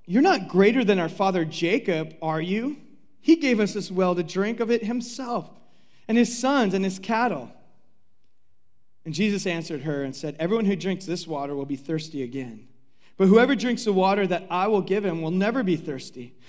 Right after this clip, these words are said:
The water I will give you will become in him a fountain of water springing up to eternal life." And she said, "Sir, give me this water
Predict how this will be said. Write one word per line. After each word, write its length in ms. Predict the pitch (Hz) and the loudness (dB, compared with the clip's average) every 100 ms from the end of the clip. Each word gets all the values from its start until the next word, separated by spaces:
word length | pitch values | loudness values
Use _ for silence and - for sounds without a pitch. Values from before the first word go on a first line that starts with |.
| - | -2
The 80 | 202 | 2
water 260 | 214 262 240 | 4 6 6
I 140 | 254 | 6
will 80 | 269 | 4
give 240 | 196 185 | 4 4
you 140 | 196 202 | 4 2
will 80 | |
become 420 | 190 202 226 247 269 | 2 -2 -2 0 2
in 80 | |
him 180 | 233 226 | 2 0
a 60 | 190 | -2
fountain 420 | - 233 240 240 | 0 0 0 0
of 140 | 202 | 0
water 320 | 185 185 180 175 | 2 2 0 -4
springing 580 | - - 262 294 285 | -8 -4 0 2 2
up 460 | 277 247 208 185 - - - | 2 2 2 -2 -14 -20 -8
to 160 | - 247 | 0 2
eternal 480 | 233 - 285 277 233 | 2 0 2 4 4
life." 400 | 220 151 139 - - - - - - - - - - - - - - 226 | 2 0 -8 -18 -20 -20 -20 -20 -20 -20 -20 -20 -20 -20 -20 -20 -8 -4
And 80 | |
she 120 | 214 262 | 0 4
said, 240 | 277 214 | 4 2
"Sir, 280 | - 349 302 | 2 4 4
give 220 | 220 254 | 2 6
me 180 | 294 381 | 8 8
this 240 | 294 190 | 6 2
water 460 | 202 190 208 269 | 4 4 6 2